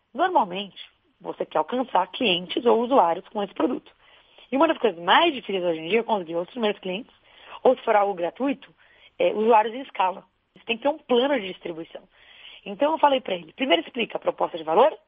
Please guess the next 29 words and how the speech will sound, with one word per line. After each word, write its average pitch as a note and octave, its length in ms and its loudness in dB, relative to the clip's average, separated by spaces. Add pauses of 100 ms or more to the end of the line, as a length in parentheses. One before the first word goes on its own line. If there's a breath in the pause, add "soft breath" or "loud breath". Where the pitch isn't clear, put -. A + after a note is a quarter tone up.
(480 soft breath)
depois D4 320 -4
explica C#4+ 420 -6
o A3+ 60 -2
plano E4+ 320 -2
de C#4+ 80 -10
distribuição. C4 680 -8 (460 soft breath)
Como E4 240 2
você D#4+ 240 -2
tem F#3+ 360 -4 (460)
uma G#3 160 -2
ideia F3+ 300 0
de - 100 -16
conseguir F#3 300 -6
os - 80 -8
primeiros A#3+ 400 -4
clientes, G#3 440 -6 (460 loud breath)
ou A3+ 180 2
se - 100 -20
for A3+ 120 -4
algo G#3 200 2
gratuito F#3 520 -4
que - 100 -10
vai E3+ 260 -2
viver E3 340 -6
na E3 80 -6
escala, B3 500 2 (340 soft breath)
uma G#3+ 120 -2
distribuição G3 560 -6
maior. F#3 320 -2